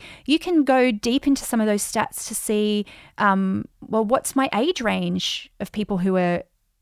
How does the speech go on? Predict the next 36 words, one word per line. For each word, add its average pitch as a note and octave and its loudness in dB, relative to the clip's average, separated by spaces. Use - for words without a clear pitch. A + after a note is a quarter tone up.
seeing F3+ 0
my E3+ -2
stuff? - -8
What's C#4 -4
the A3+ 0
breakdown A3 2
of, G3+ 0
um, F#3+ 0
you G3 -2
know, G#3+ -2
gender G#3+ 0
of, G3+ -10
of - -12
people F#3+ -2
seeing F3+ -2
my E3+ -2
stuff? - -6
What D#4+ 2
cities C4 0
are - -2
people G3 -2
watching - -4
my F#3 -4
stuff F3+ -2
in? F#3 0
And B3 4
you D#4 6
can F#4 -2
get F#4 4
this - -4
data A3+ 2
so B3+ -2
easily. A3 0
If F3+ -4
you're A#3+ 2
on A#3 0